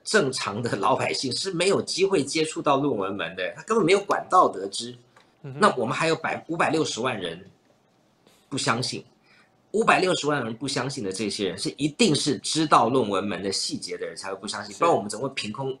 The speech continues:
Speaker 1: 无辜的莫名其妙去怀疑一个人的学位是，是假的，尤其是总统。
Speaker 2: 嗯哼。
Speaker 1: 所以徐府还有很多同学们的努力，确实有很大的影响力哦。
Speaker 2: 嗯哼。
Speaker 1: 你看我们两个节目加起来，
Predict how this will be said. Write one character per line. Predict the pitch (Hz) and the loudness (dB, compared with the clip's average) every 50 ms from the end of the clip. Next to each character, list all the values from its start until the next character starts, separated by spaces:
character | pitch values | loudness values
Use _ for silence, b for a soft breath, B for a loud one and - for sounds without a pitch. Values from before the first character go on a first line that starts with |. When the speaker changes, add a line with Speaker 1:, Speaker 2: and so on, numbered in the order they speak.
| _ _ | _ _
Speaker 1:
无 | - 120 123 | -8 -8 -6
辜 | 123 139 135 131 | -4 -2 -2 0
的 | 123 107 - - _ _ | 0 -2 -4 -6 _ _
莫 | - 185 185 | 4 6 6
名 | 147 135 | 6 6
其 | 120 - - 127 | 2 -2 -2 -2
妙 | 127 120 | -2 -2
去 | 117 - 131 | -2 -2 -4
怀 | 110 - - 104 104 | -4 -2 -2 -4 -2
疑 | 113 113 | -2 -4
一 | 110 113 110 | -4 -4 -2
个 | 113 | -2
人 | 98 98 101 | -4 -2 -2
的 | 101 95 | -4 -6
学 | - 92 92 | -6 -6 -6
位 | 95 95 | -8 -8
是， | - - 92 - _ _ _ - | -8 -10 -12 -14 _ _ _ -12
是 | - 117 104 | -10 -8 -6
假 | - 87 - - | -4 -4 -4 -2
的， | - 92 | -2 -2
尤 | 107 117 | -2 -2
其 | 110 110 104 | -2 -2 -4
是 | 101 107 98 | -4 -6 -6
总 | - 78 82 87 | -8 -10 -12 -12
统。 | - - - - _ _ _ _ _ _ - | -10 -12 -12 -14 _ _ _ _ _ _ -16
Speaker 2:
嗯 | 147 131 | -16 -14
哼。 | 123 131 127 123 - _ _ _ _ | -14 -16 -18 -18 -20 _ _ _ _
Speaker 1:
所 | - - - - - 147 165 202 | -8 -6 -4 0 2 6 6 6
以 | 196 135 - - - _ _ _ _ _ _ _ _ _ _ _ _ _ _ _ | 6 4 0 -6 -12 _ _ _ _ _ _ _ _ _ _ _ _ _ _ _
徐 | - - - - 165 190 | -8 -4 -2 0 0 0
府 | 185 151 107 78 - - | 0 -2 -4 -4 -4 -4
还 | 131 139 | 0 2
有 | 139 | 2
很 | - - 110 | 2 0 -2
多 | 92 127 127 | 2 2 2
同 | 127 - 104 104 | 2 0 -4 -6
学 | 104 - 104 | -4 -2 -2
们 | 101 101 101 | -2 -2 -2
的 | 101 | -2
努 | 98 98 95 80 76 95 | -4 -4 -6 -6 -4 -4
力， | 123 120 - - - - - - _ _ _ _ _ _ _ _ _ _ _ _ _ - | -2 -4 -4 -6 -10 -20 -20 -20 _ _ _ _ _ _ _ _ _ _ _ _ _ -12
确 | - - - - 214 147 - | -6 -2 2 4 6 6 4
实 | - - - - 95 95 95 - _ _ _ _ _ _ _ _ - | 2 -2 -4 -4 -4 -6 -8 -8 _ _ _ _ _ _ _ _ -10
有 | - 92 | -10 -8
很 | - 90 92 | -8 -6 -2
大 | 120 113 101 | -2 -2 -2
的 | 92 | -2
影 | 73 78 90 92 | -6 -8 -8 -8
响 | - - 69 - - | -6 -6 -8 -8 -10
力 | 92 92 87 | -12 -10 -10
哦。 | 85 76 67 - - _ _ _ _ _ _ _ _ _ _ - | -8 -10 -10 -14 -18 _ _ _ _ _ _ _ _ _ _ -18
Speaker 2:
嗯 | 143 131 | -18 -18
哼。 | 123 - - | -18 -16 -10
Speaker 1:
你 | 147 143 | 0 4
看 | 185 170 - 107 | 4 4 4 4
我 | 107 101 | 0 2
们 | 120 139 156 170 - - - | 2 2 2 0 -2 -4 -4
两 | 117 110 98 | -2 -2 0
个 | 104 127 | 2 0
节 | 127 - 120 | 0 0 0
目 | 123 147 143 | 0 0 0
加 | 131 - - 139 131 139 | 0 0 2 4 4 4
起 | 131 - - 98 82 | 2 0 -2 -4 -4
来， | 80 78 78 78 85 87 95 - | -2 -4 -2 -2 -2 -4 -4 -8